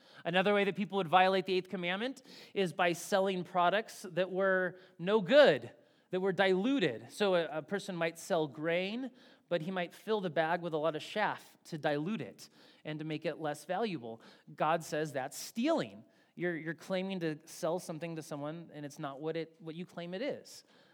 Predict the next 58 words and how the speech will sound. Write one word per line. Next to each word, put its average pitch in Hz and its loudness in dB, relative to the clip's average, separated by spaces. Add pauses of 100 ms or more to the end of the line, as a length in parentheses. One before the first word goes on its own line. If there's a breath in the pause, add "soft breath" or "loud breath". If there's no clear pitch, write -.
(120)
I - -4
can 180 -2
only 196 0
imagine 170 2
what 156 -6
God 143 0
would 147 -6
say 151 -6
about 135 -8
many 135 -10
of 135 -8
the 139 -12
products 139 -10
on 127 -10
Amazon 123 -12
that 127 -4
are 110 -6
junk, 127 -8
but, 180 10
uh, 170 12
you 175 6
know, 170 8
that's, 170 8 (380 loud breath)
that 196 8
was 208 4
the, 202 6
the 214 6
law 208 10
in 220 4
the 220 0
ancient 240 -2
world. 247 4 (560 soft breath)
And 226 2
then 269 4
one 269 6
other 339 8
way 247 8
in 226 4
the 233 2
ancient 226 0
world 214 2
that 202 -6
you 196 -8
could 190 -2
break 208 -2
the 208 0
eighth 202 -2
commandment 190 -2
is 202 -2
by 196 2 (300 loud breath)
loaning 247 4
someone 254 0
money 233 0
and 226 2
charging 262 2
them 254 2
exorbitant 262 2
interest. 269 -6